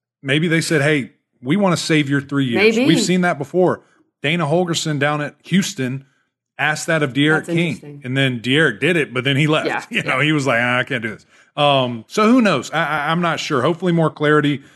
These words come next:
Speaker 1: on Monday's episode.
Speaker 2: Mm.
Speaker 1: Hopefully we'll be able to dive into that a little bit more. But looking at this game, K G, I don't think it really matters who plays quarterback because N C State's defense is really good.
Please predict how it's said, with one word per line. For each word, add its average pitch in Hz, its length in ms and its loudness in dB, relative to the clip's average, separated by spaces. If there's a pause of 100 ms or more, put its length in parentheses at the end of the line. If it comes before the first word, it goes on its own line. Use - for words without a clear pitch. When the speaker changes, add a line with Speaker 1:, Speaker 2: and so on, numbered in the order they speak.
(140)
Speaker 1:
on 135 100 -2
Monday's 139 460 0
episode. 127 640 -2
Speaker 2:
Mm. 143 120 -16 (200)
Speaker 1:
Hopefully 143 360 0
we'll 131 160 0
be 135 120 0
able 123 160 0
to 117 60 -4
dive 120 260 -2
into 117 240 -10
that 117 220 0
a 123 60 -10
little 117 220 -6
bit 117 140 -10
more. 120 240 -6
But 143 100 -4
looking 214 220 2
at 175 80 0
this 151 160 0
game, 143 240 -2
K 139 180 -2
G, 123 380 -4 (800)
I 127 60 -10
don't 131 120 -2
think 123 120 -2
it 117 40 0
really 113 160 -2
matters 120 340 -8
who 139 100 -10
plays 131 240 -14
quarterback 135 440 -10 (380)
because 120 300 -4
N 139 120 -4
C 131 120 -12
State's 127 260 -6
defense 127 380 -8
is 104 80 -12
really 120 200 -2
good. 120 300 -4